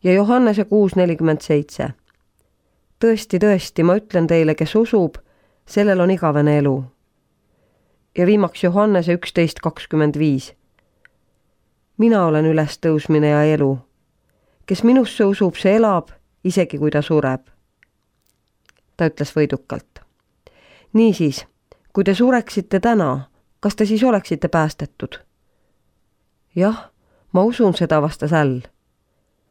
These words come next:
"Seega," ütles noor vaimulik innustunult, "olete te kristlane ja teil on igavene elu."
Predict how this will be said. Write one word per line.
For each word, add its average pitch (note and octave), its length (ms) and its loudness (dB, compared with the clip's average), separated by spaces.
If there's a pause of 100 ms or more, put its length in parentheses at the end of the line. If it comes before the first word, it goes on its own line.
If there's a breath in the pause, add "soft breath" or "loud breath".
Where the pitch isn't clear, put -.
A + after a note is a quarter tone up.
(260)
"Seega," F3+ 640 0 (480)
ütles D#3+ 300 -4
noor F3+ 240 2
vaimulik D#3+ 480 0
innustunult, C#3 720 -4 (460 soft breath)
"olete A3 360 0
te F3+ 100 0
kristlane F#3 720 0 (340)
ja F3+ 100 2
teil G#3 160 2
on G3 100 2
igavene F3+ 500 2
elu." C#3+ 260 -2